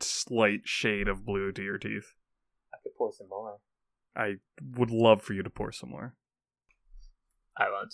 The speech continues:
Speaker 2: I'll save it for later.
Speaker 1: Oh, boy.
Speaker 2: So, uh, we do have some Bomber's Notebook questions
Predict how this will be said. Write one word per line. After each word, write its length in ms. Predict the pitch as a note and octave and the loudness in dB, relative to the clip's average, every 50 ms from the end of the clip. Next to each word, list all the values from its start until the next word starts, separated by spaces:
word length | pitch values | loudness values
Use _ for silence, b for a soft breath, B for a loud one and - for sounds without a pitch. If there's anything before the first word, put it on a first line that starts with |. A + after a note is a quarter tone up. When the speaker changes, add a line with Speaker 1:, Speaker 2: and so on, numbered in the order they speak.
| - - | -4 -4
Speaker 2:
I'll 60 | A#2+ | -4
save 180 | - - - - | -2 -2 -8 -8
it 120 | - - - | -8 -10 -10
for 380 | - - - - - - - - | -16 -20 -20 -20 -18 -14 -12 -12
later. 80 | - - | -12 -12
Speaker 1:
Oh, 20 | - | -14
boy. 300 | - - - - - - _ _ _ _ _ _ _ _ _ _ _ _ _ _ _ _ _ _ _ _ | -14 -12 -12 -12 -12 -14 _ _ _ _ _ _ _ _ _ _ _ _ _ _ _ _ _ _ _ _
Speaker 2:
So, 320 | - - - C#3 C3+ C#3 | -14 8 12 12 12 12
uh, 200 | A#2+ B2+ C3 C3 | 12 12 12 12
we 120 | C3 B2+ C3 | 12 10 8
do 140 | B2+ F3+ F#3+ | 10 10 10
have 260 | F3 E3+ E3+ F3+ - | 10 10 8 8 6
some 480 | - - C#3+ C3 C3 C3 C#3 C3+ B2+ - B2+ A2 - | 4 6 8 8 8 8 4 0 -6 -8 -10 -2 6
Bomber's 540 | - A2+ A#2 C3 D3 D3+ D#3 D3+ C#3 - A#2+ | 6 8 8 8 6 4 2 2 -2 -4 -10
Notebook 560 | A2+ G#2 A2 C3 E3+ - _ - F#2+ - - | -4 2 2 2 2 2 _ 0 0 0 0
questions 800 | _ - - G#2 F2+ - - - - G2 F#2+ G2 G#2+ A2+ - | _ 0 2 2 2 2 -2 -6 -6 -6 -8 -10 -12 -12 -12